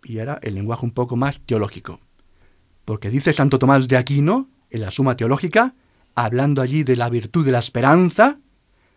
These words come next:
habla también de los vicios opuestos. Y por un lado, la esperanza tiene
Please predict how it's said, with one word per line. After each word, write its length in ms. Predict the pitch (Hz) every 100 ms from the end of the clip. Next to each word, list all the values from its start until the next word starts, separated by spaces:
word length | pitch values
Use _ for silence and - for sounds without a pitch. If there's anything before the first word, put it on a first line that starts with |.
| _ _ _ -
habla 240 | 127 127
también 260 | 131 123 170
de 80 | 170
los 160 | 135
vicios 340 | 143 180 208 208
opuestos. 720 | - 202 - - 95 - - _ _ _ _
Y 120 | 127
por 120 | - 117
un 140 | 123
lado, 360 | 147 180 269 - _ _ _ _ _ _ _ _
la 160 | 110 104
esperanza 500 | - 117 139 143 135
tiene 300 | 156 160